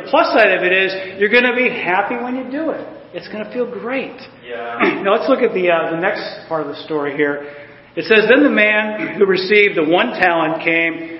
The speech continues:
Speaker 1: 'Master,' he said," it's interesting he brought him separately, right? "I knew that you are a hard man, harvesting where you have not sown and gathering what you have not, where you have not scattered seed. So I was afraid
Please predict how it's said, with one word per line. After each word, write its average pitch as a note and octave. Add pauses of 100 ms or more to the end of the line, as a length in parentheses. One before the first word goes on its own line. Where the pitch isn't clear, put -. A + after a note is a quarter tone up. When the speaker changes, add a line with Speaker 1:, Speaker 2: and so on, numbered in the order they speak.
Speaker 1:
'Master,' G3
he A3+
said," A3+ (420)
it's -
interesting G#3
he D#3
brought E3+
him C#3+
separately, D#3+
right? C3+ (480)
"I F3
knew A#3
that G#3+
you G#3+
are F#3
a D3+
hard G#3
man, F#3 (720)
harvesting A3
where F#3+
you F3
have D#3
not F#3 (120)
sown F3
and D3
gathering E3+
what D#3
you D#3
have C#3+
not, D#3
where E3+
you D#3
have D3+
not E3
scattered D#3 (100)
seed. D3 (340)
So F#3
I G3
was A3+
afraid G#3+